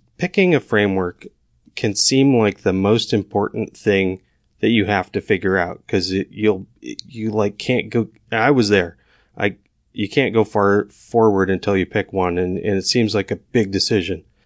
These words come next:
that you can't change later. But you can change it later, and it also,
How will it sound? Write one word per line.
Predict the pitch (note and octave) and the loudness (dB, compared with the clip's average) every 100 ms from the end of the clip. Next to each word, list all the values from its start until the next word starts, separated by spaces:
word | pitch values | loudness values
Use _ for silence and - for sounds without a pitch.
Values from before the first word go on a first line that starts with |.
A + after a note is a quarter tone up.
| _ _ | _ _
that | A2 - | -2 -2
you | G2+ | -4
can't | - A2 - | -2 -2 0
change | - G2+ F#2+ | -2 -2 0
later. | F#2 F2 F2+ - _ | 0 -2 -2 -10 _
But | A#2 - _ | -6 -6 _
you | - A#2 | -6 -6
can | - E3+ D#3 G2 | -2 2 2 2
change | - G2 F2+ | 0 -2 -2
it | G2 | -4
later, | G2+ G2+ G#2+ | -4 0 0
and | G#2+ A2+ A2+ | 0 0 2
it | A2 | 2
also, | B2 C3+ - B2 A2 | 2 0 2 2 0